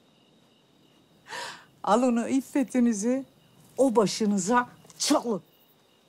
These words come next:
Kusura bakma abla ama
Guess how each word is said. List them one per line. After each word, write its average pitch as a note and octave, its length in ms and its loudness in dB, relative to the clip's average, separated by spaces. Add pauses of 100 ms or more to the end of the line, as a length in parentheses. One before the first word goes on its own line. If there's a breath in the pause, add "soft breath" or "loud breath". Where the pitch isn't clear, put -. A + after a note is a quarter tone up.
(3500 loud breath)
Kusura C3+ 440 -6
bakma - 320 -14
abla E2+ 420 -8
ama C#3+ 180 -2